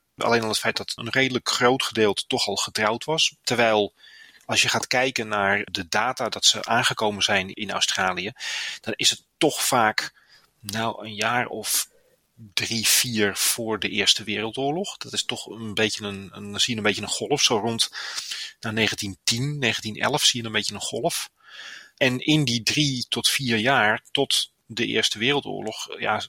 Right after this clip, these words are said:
zijn er echt al mensen best wel goed geïntegreerd. Veel mensen hebben toch al wel een, eh, ja, een sociale kring, een sociaal netwerk.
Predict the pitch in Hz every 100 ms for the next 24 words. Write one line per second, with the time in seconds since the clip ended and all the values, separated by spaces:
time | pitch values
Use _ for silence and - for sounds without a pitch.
0 | - 107 - 120 107 104 - - 110 101
1 | 101 107 98 - 120 117 - 131 - 123
2 | 107 - 131 151 - - 143 131 120 110
3 | 139 120 117 107 107 104 113 107 101 101
4 | 101 98 - - 123 - 120 110 - 120
5 | 170 160 - 110 - 110 120 143 156 131
6 | -